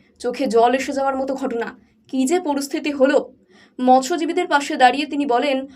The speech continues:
"আপনারা কখনোই আমাদের সীমানার বাইরে যাবেন না। তাতে মাছ উঠলে উঠবে, না উঠলে না উঠবে। আগে জীবন বাঁচবে, জীবন বেঁচে থাকলে অনেক মাছ পাবেন।"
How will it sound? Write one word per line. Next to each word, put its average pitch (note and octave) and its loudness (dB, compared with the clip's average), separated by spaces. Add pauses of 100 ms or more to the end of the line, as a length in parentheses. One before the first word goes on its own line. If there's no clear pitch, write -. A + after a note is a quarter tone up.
(160)
"আপনারা D4+ 4
কখনোই D#4+ 4
আমাদের D#4 0
সীমানার C#4+ 0
বাইরে A#3+ 6
যাবেন G3+ -2
না। G#3+ -6 (340)
তাতে A#3+ 2
মাছ B3 2
উঠলে C4+ -6
উঠবে, C4 0 (160)
না A#3+ 4
উঠলে A#3 2
না A#3 4
উঠবে। G3+ -6
আগে B3+ 4
জীবন D#4 -2
বাঁচবে, A#3 2 (180)
জীবন C4 -2
বেঁচে B3+ -2
থাকলে C#4 2
অনেক B3+ 2
মাছ A3+ 0
পাবেন।" G#3 0